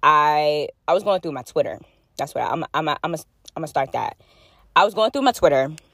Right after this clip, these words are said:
and while I was going through my Twitter, right, I saw this,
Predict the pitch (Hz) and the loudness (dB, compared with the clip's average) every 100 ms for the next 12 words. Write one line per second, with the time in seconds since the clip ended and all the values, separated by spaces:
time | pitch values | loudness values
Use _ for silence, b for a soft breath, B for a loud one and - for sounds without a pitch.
0 | _ _ _ _ _ _ - - 165 165 | _ _ _ _ _ _ -10 -2 2 4
1 | 185 185 175 175 170 151 143 170 143 127 | 4 4 2 0 0 -4 -2 0 0 0
2 | 127 131 - _ _ _ _ _ _ _ | -2 -4 -8 _ _ _ _ _ _ _
3 | 135 151 - - 151 147 147 139 127 - | -2 0 0 0 2 4 2 2 -2 -8
4 | _ _ 151 147 143 135 131 - | _ _ -14 -4 -2 -2 -4 -12